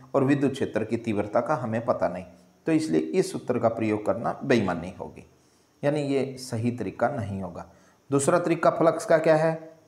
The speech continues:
आवेश upon epsilon zero, ये सही रहेगा क्योंकि अपने को आवेश दे रखे हैं और आवेश का पता लग जाए तो हम फ्लक्स निकाल लेंगे। epsilon zero का मान हमें याद है आठ पॉइंट आठ पाँच गुना दस की माइनस बारह।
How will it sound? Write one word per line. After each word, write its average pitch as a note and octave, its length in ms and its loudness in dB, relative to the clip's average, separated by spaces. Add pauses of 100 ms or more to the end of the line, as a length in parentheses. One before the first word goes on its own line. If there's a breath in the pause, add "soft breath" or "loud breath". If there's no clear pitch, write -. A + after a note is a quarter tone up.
(240)
आवेश C#3 520 2 (120)
upon A#2+ 400 2 (180)
epsilon A2+ 600 -2
zero, A#2+ 280 -2 (1000)
ये A#2 220 4
सही A#2+ 300 -2
रहेगा C3 400 2
क्योंकि A#2+ 320 0
अपने A2 220 0
को G#2+ 100 4
आवेश A#2 360 6
दे D#3 160 2
रखे F3 260 0
हैं - 420 0 (360 soft breath)
और C#3+ 100 4
आवेश D#3+ 400 4
का - 160 2
पता D3+ 240 4
लग D3+ 220 4
जाए D#3 140 6
तो D3+ 120 2
हम B2+ 160 2
फ्लक्स F3 280 0
निकाल D#3 340 4
लेंगे। G2+ 240 0
epsilon D3 440 2
zero D3+ 220 4
का D3+ 80 4
मान D3+ 180 2
हमें C#3 220 0
याद D#3+ 240 6
है G#2+ 140 4
आठ - 280 4
पॉइंट C3+ 220 0
आठ C3+ 220 4
पाँच D3 180 0
गुना C#3+ 200 -2
दस D3+ 180 -4
की F#3 100 -4
माइनस E3+ 320 0
बारह। D#2+ 280 0